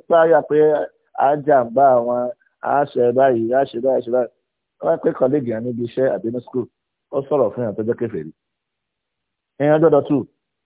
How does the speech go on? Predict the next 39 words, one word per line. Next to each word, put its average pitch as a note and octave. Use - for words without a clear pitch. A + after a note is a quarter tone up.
Tó -
jẹ́ C#3
pé D3
kí D3
a C3
tún C3+
lọ C3+
pé C#3+
n C#3
ti D3
ń D3+
jọ́rọ̀ D3+
ọ̀rọ̀ G#2+
tí -
èsì B2
pé C3+
ọ̀rọ̀ A#2
ti B2
tó C3
jẹ́ B2+
tẹ̀sẹ̀ B2+
tó A#2
jẹ́ A#2
kí -
wọ́n, A#2
àbí? A#2+
Ẹ̀hẹ́n. A#2+
So, E3
èèyàn D#3
gbọ́dọ̀ E3
tún E3
fẹ́nìkan C#3+
sọ C3
pé B2+
torí C3+
kékeré D3
jẹ́ D3
kèfèrí. A2+
Rárá, F3+